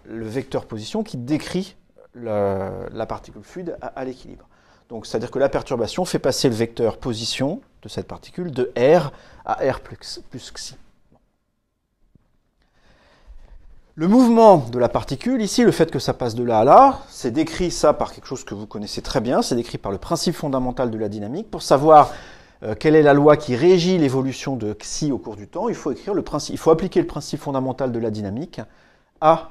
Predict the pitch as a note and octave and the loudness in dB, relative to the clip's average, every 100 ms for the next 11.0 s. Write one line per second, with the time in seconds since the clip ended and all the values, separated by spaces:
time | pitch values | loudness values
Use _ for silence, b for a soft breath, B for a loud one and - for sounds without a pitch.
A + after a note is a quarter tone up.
0 | - A#2 A#2 - - A#2 - E3+ D#3+ - | -18 -16 -16 -18 -18 -18 -12 -10 -10 -14
1 | _ _ _ - - _ _ _ _ _ | _ _ _ -20 -20 _ _ _ _ _
2 | _ _ _ _ _ _ _ _ G2 - | _ _ _ _ _ _ _ _ -16 -2
3 | D3+ - A3+ - C3+ B2 - B2+ - A2+ | -2 6 6 8 2 0 -2 -8 -8 -6
4 | A2 G2 F#2+ F#2+ F#2+ F2+ A#2+ - A#2 A#2+ | -4 -2 -2 -6 -10 -14 -16 -14 -12 -8
5 | A2+ A2+ A2+ G#2+ G#2 G2+ A2 C3+ A3+ G#3 | -8 -6 -6 -6 -8 -10 -10 -10 -10 -10
6 | C#3 B2 C3+ D#3 C#3+ E3+ E3+ D3+ G#2+ G#2 | -12 -12 -6 -6 -4 -6 -4 -6 -6 -12
7 | - B2+ B2+ A#2+ - b b _ D#3+ D#3 | -16 -10 -8 -10 -14 b b _ -8 4
8 | D#3+ - A#2+ G#2 B2 - G2 - - D#3+ | 4 4 -2 -2 -2 0 0 -2 2 4
9 | A3+ F3 G2+ F2+ A#2+ G#2+ G#2 G2+ G2+ F3+ | 4 0 -8 -8 -4 -4 -6 -10 -4 -2
10 | A3+ - - - - - F#2+ A2 F#3 | -2 -4 -14 -16 -18 -16 -12 -8 -8